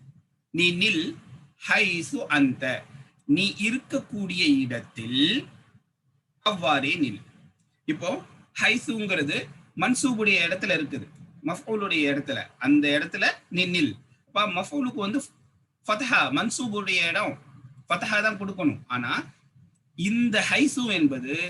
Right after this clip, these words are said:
ரஃபாயின் மீது அப்படியே நிலை பெற்றிருக்கும். ஆக இப்-, இது போன்ற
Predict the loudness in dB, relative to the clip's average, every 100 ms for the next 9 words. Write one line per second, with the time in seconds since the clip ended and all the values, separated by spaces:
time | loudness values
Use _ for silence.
0 | -10 _ -20 _ -2 -2 0 -2 0 2
1 | 2 4 4 4 2 2 2 0 -6 _
2 | _ _ _ -8 0 2 2 2 0 0
3 | -8 -8 -12 -12 -10 -10 -6 -4 -2 0
4 | -2 -4 -20 -6 0 0 0 -2 0 0